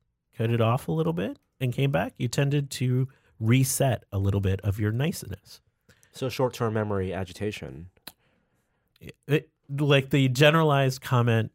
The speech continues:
Speaker 1: um, on a Reddit thread about this was that, "Hey, maybe if trolls are bothering you, walk away and come back, you'll be nicer." I mean, that's, that's sort of a funny comment, but the idea that the nicer people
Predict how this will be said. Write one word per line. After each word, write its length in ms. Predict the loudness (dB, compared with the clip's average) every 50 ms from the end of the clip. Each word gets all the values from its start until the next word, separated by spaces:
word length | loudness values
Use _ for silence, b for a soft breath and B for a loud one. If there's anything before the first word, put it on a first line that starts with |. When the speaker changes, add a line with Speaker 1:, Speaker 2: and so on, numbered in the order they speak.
| _ -2
Speaker 1:
um, 360 | 0 2 2 2 0 -2 -2 -2
on 220 | 0 2 2 4 4
a 100 | 4 4
Reddit 300 | 4 4 4 2 0 0
thread 200 | 0 0 0 0
about 260 | 0 0 -2 -2 -2
this 200 | -4 -8 -8 -4
was 220 | -2 -2 -2 -2 -2
that, 300 | -2 -2 0 -2 -2 -6 _ _ _ _ _
"Hey, 440 | 0 2 4 4 4 2 2 -2 -6 _ _ -2
maybe 320 | 0 2 2 2 2 2 2
if 100 | 0 0
trolls 300 | 0 0 2 2 2 2
are 60 | 2
bothering 440 | 2 2 2 2 2 0 0 0 -2
you, 380 | 0 0 0 0 0 -2 -2 -6 _ _ _ _ _ _
walk 320 | -6 -4 -2 -2 0 0 0
away 460 | 0 2 2 4 2 2 0 -2 -6 -10 _ _ _ _ _ _ _ _ _ _ _ _ _ _ _ _ _ _ _ _ _ -6
and 140 | -4 -4 -2
come 140 | 0 2
back, 200 | 4 4 4 2
you'll 60 | 2 0
be 120 | 2 4
nicer." 340 | 4 4 2 2 0 0 2 4
I 140 | 6 6
mean, 160 | 6 4 4 4
that's, 300 | 4 4 4 2 -4 -4 0
that's 200 | 0 0 2 2
sort 140 | 2 2 2
of 60 | 2
a 80 | 0 -2
funny 280 | 0 0 0 0 0
comment, 360 | 0 0 0 2 2 2 0 0
but 200 | 0 -2 -2 -2 B B B B B B
the 120 | 0 2
idea 360 | 2 2 2 2 2 2 2 4
that 220 | 2 2 2 2
the 80 | 2 2
nicer 560 | 2 4 4 4 4 2 0 0 -2 -2 -2
people 640 | -4 -4 -4 -4 -2 -2 -2 -2 0 -2 -4 -6